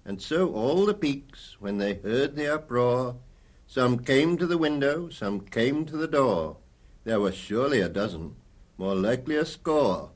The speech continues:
and together they started to grumble and wheeze in their huffery, snuffery, heathen Chinese. But a terrible din is what pollicles like,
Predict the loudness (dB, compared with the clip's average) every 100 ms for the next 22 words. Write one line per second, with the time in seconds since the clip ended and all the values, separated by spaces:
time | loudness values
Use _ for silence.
0 | -20 -20 -20 -20 -10 -6 -4 -4 2 4
1 | 4 2 2 0 -2 -4 -4 -4 -4 -8
2 | -8 -12 -4 -2 0 0 -2 -4 -8 -6
3 | -2 0 0 0 -2 -6 -18 -20 -20 -18
4 | -8 -6 -6 -8 -6 -2 -2 0 0 -2
5 | -4 -12 -6 -2 -2 -2 -4 -4 -6 -18
6 | -20 -10 -2 -2 0 -4 -4 -4 -2 0
7 | 0 -2 -2 -6 -14 -20 -20 -20 -20 -20
8 | -20 -20 -20 -20 -10 0 0 2 2 6
9 | 6 6 2 2 4 4 2 -2 -4 -8
10 | -10 -12 -6 -4 -2 -2 -4 -2 0 0
11 | -4 -16